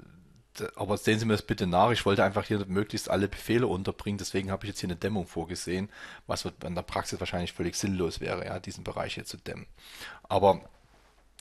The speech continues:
sei es, sei es drum, wir machen jetzt hier einfach hier noch eine Dämmung rein, auch zunächst erstmal hier die Hölzer vorsehen, um halt hier diese Außenverschalung festzumachen. Dazu gehe ich wieder auf Beschriften, dann wähle ich hier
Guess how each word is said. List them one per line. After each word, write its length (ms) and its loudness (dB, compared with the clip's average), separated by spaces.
sei 260 6
es, 140 2
sei 180 10
es 120 2
drum, 260 8
wir 120 4
machen 200 2
jetzt 160 0
hier 100 6
einfach 180 2
hier 120 0
noch 100 -2
eine 140 -2
Dämmung 300 2
rein, 240 2
auch 120 -4
zunächst 320 0
erstmal 240 -2
hier 120 0
die 220 -2
Hölzer 380 2
vorsehen, 680 -2
um 160 -2
halt 200 -2
hier 120 -4
diese 280 -4
Außenverschalung 800 2
festzumachen. 760 0
Dazu 340 2
gehe 160 2
ich 120 -4
wieder 220 2
auf 240 -2
Beschriften, 640 0
dann 180 2
wähle 200 0
ich 80 -4
hier 420 2